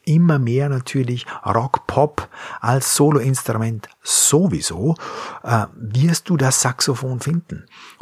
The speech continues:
Und mittlerweile gibt's natürlich auch zu allen Stilen gute, gute Saxophonnoten, sodass du hier nicht mühsam diese Melodien auch aus den Audioaufnahmen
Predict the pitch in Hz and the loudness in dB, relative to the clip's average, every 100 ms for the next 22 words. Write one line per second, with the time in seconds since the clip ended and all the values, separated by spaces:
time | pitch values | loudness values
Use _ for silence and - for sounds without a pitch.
0 | - - 117 110 107 - 123 139 127 110 | -14 0 0 0 -6 -6 0 2 2 0
1 | 113 143 - 113 120 123 - 123 120 - | 0 -4 -4 -4 -2 -4 -4 -6 -6 -6
2 | - _ - 135 160 190 185 180 156 - | -6 _ -4 0 2 4 4 2 -2 -4
3 | - - 156 202 226 107 - - - _ | -8 -2 2 4 2 0 -4 -18 -20 _
4 | - 160 196 262 262 - 113 87 - - | -2 4 6 6 2 0 -2 -2 -14 -20
5 | _ 190 208 - 151 113 - - - - | _ -2 -2 2 2 2 -4 -16 -6 -6
6 | - - 127 - 135 123 110 156 175 113 | -2 -2 -2 0 0 2 2 0 -2 -4
7 | 113 110 107 117 98 - 120 120 - - | -2 -2 -2 -4 -6 0 0 0 -12 -14
8 | - 120 123 - 98 123 175 151 127 110 | -4 -2 -2 0 2 4 6 4 2 0
9 | - - _ 120 117 110 113 107 - 147 | -6 -18 _ -2 0 2 0 0 2 2
10 | 147 107 95 123 107 104 101 127 - 113 | 2 0 0 0 0 0 0 0 0 0
11 | - 98 135 135 - 98 107 104 117 113 | 0 0 2 2 0 -2 0 0 0 -2